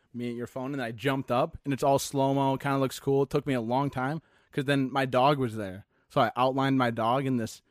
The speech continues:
You can, you can do it in Adobe After Effects. You can start draw-, you can literally draw on people.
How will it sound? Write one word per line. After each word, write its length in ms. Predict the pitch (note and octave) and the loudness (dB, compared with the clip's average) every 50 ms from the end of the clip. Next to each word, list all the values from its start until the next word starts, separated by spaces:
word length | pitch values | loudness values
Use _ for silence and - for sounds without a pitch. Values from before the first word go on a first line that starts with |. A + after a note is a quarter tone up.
| _ _ _ _ _ _ _ _ | _ _ _ _ _ _ _ _
You 100 | D3 D#3 | -4 -4
can, 160 | D#3+ D#3 C#3 | -4 -2 -4
you 80 | D3 D3 | -4 -4
can 120 | E3 D#3+ | -2 -2
do 120 | D#3 D3+ D3+ | 0 0 0
it 40 | D3 | 2
in 100 | C#3 B2+ | 0 0
Adobe 360 | B2+ B2+ C3 C3 C3+ C#3 B2+ | 0 2 2 2 2 2 2
After 280 | A#2+ A#2+ B2 - C3 | 2 0 0 -2 -4
Effects. 460 | B2 - - C3 C3 B2 - - - - _ - | -6 -4 -4 -4 -4 -6 -8 -12 -20 -20 _ -12
You 60 | B2+ A#2+ | -10 -8
can 80 | B2+ | -4
start 200 | - C#3+ C3 B2 | 0 0 0 0
draw-, 280 | A#2 A2+ A#2+ B2+ C3+ C3 | 0 -2 0 0 0 0
you 80 | C#3 | -2
can 140 | C3+ E3+ D#3+ | -2 -2 0
literally 200 | D#3 E3 E3+ D#3+ | 2 2 2 2
draw 280 | C3+ C3 C3+ C3+ C3+ C3 | 2 2 2 2 2 2
on 100 | A#2 A2 | 2 0
people. 400 | - A#2+ A#2 - G2+ F#2+ G2 | -2 -6 -6 -8 -10 -14 -14